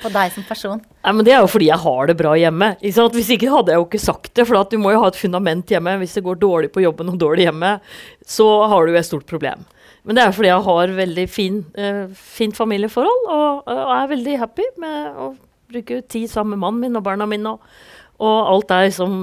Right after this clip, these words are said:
Speaker 2: veldig greit. Og, og derfor så betyr det at du må også ha det bra på jobben. Og det var jo en sånn, kan du si, en erkjennelse jeg gikk gjennom, eh, i løpet av mange måneder da, at, eh, det var kanskje ikke så morsomt lenger.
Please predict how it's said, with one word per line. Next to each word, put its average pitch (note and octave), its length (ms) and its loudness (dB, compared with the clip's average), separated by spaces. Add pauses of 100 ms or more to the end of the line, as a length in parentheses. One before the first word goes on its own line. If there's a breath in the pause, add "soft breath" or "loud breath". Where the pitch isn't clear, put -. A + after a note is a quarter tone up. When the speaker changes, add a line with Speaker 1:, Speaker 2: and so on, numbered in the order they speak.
(160)
Speaker 2:
veldig E3+ 240 0
greit. C4 380 -2 (720 soft breath)
Og, C4+ 140 2
og B3 200 0
derfor A#3+ 240 0
så F#4 120 2
betyr D#3+ 420 -2
det G3 80 4
at G#3+ 140 0
du C4+ 40 2
må G3+ 120 4
også A#3 180 0
ha F3+ 100 4
det F#3+ 120 -2
bra D3+ 120 2
på F3 140 0
jobben. D3+ 320 0 (480 soft breath)
Og A#3+ 100 -6
det D#4 140 2
var D#3 160 0
jo E3+ 80 -2
en F#3 80 -6
sånn, D#3+ 180 -6 (720 soft breath)
kan G3 140 -8
du - 20 -16
si, G3 220 0
en F3+ 160 -2
erkjennelse E3 500 -4
jeg E3 220 0
gikk - 320 -10
gjennom, D#3+ 420 -6 (140)
eh, D3+ 180 -10 (560)
i F#3+ 80 -8
løpet E3+ 240 -4
av F3+ 80 -2
mange E3+ 220 -2
måneder F3+ 340 0
da, D3+ 80 0 (220)
at, - 180 -20
eh, D#3+ 300 -4
det E3 100 -2
var - 140 -4
kanskje D#3+ 240 -6
ikke C3+ 100 -16
så D#3+ 140 -4
morsomt D3 340 -8
lenger. G#3 240 -6